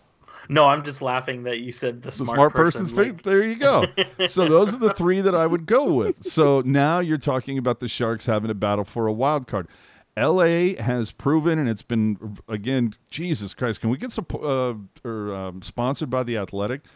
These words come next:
Speaker 2: Uh, it's been reported there many times that L A has an amazing pipeline. Uh, they could get good real quick. Uh, Arizona, that's,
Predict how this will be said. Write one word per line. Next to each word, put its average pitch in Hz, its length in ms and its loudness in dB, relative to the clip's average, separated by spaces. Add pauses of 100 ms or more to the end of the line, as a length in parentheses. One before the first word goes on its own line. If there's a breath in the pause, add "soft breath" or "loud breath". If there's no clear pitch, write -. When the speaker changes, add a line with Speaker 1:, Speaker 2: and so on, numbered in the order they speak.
(360 soft breath)
Speaker 2:
Uh, 98 280 -2
it's 107 160 -10
been 120 400 -4
reported 147 480 0
there 139 140 2
many 120 260 0
times 123 420 -2
that 107 260 -2
L 135 260 2
A 135 120 0
has 113 260 -2
an 107 80 -4
amazing 107 680 -2
pipeline. 117 680 -4 (680)
Uh, 92 360 -6
they 107 280 -2
could 120 200 -8
get 117 220 -2 (480)
good 107 380 -2
real 107 280 -2
quick. 101 440 -6 (440 soft breath)
Uh, 92 500 -4 (140)
Arizona, 143 800 0
that's, 123 840 -4